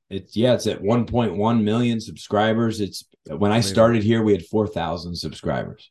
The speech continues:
Speaker 2: Wow.
Speaker 1: So,
Speaker 2: <laughs>
Speaker 1: I mean, it's, it's been a ride. And, um, we had, I made a video every day, or we as a channel.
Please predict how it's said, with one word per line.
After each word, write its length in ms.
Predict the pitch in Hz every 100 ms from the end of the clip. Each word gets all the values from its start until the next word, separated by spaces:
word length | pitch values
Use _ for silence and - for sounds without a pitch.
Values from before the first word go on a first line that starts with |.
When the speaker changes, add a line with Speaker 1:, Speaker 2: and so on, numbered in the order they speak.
| _
Speaker 2:
Wow. 560 | - 110 110 120 110 110
Speaker 1:
So, 460 | 101 98 - - 131 - 117 -
Speaker 2:
<laughs> 340 | - - _
Speaker 1:
I 160 | 90 101
mean, 340 | 101 101 98
it's, 480 | 98 104 - - - _ _
it's 240 | 98 101 -
been 240 | 117 107
a 80 | 98
ride. 540 | 92 90 80 73 - _ _ -
And, 380 | 92 87 87 85
um, 480 | 85 82 80 78 80 _ _ _ _ -
we 200 | 113 110
had, 240 | 117 110 104
I 160 | 113
made 220 | 117 117 110
a 100 | -
video 460 | 110 113 107 104
every 380 | 90 98 98 107
day, 460 | 101 104 90 82 82 _ _ _ _ _ _ _ _ _ _ _ _ _ _
or 220 | 101 101 87
we 320 | 110 120 104
as 120 | 101
a 80 | 90
channel. 640 | - 110 110 95 85 85